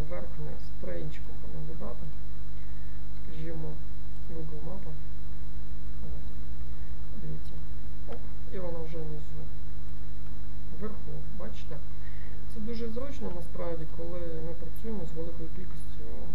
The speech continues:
елементів, і порядок дуже важливий. І кнопка «Видалити». Це зрозуміло.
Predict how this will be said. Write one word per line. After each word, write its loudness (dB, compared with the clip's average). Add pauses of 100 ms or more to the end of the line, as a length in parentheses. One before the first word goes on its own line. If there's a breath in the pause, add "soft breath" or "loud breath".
(420)
елементів, 0 (380)
і 0 (100)
порядок 0
дуже 0
важливий. 0 (600 loud breath)
І 0
кнопка 0
«Видалити». 0 (1500)
Це 0
зрозуміло. 0